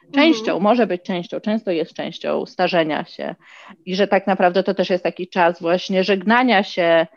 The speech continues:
Speaker 2: z różnymi aspektami siebie, zarówno cielesnymi, jakby aktywności życiowych, z osobami, które towarzyszyły nam w tym życiu.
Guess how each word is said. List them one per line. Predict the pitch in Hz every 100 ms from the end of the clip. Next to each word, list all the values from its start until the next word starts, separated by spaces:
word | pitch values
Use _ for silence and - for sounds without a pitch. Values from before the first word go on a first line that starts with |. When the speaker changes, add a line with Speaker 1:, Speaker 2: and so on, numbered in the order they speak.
| _ _ _
Speaker 2:
z |
różnymi | 196 202 214 208
aspektami | 208 220 - 294 240
siebie, | 190 190 151 151 170 -
zarówno | - 165 175 180 160
cielesnymi, | 196 160 175 214 254 247 220
jakby | 180 175 175 170
aktywności | - - 156 233 262 262 220
życiowych, | 220 214 196 185
z | -
osobami, | - - 156 185 240 247 233
które | - 220
towarzyszyły | 220 208 202 202 - 214 208
nam | 185 190
w |
tym | 202 190
życiu. | 185 185 - 175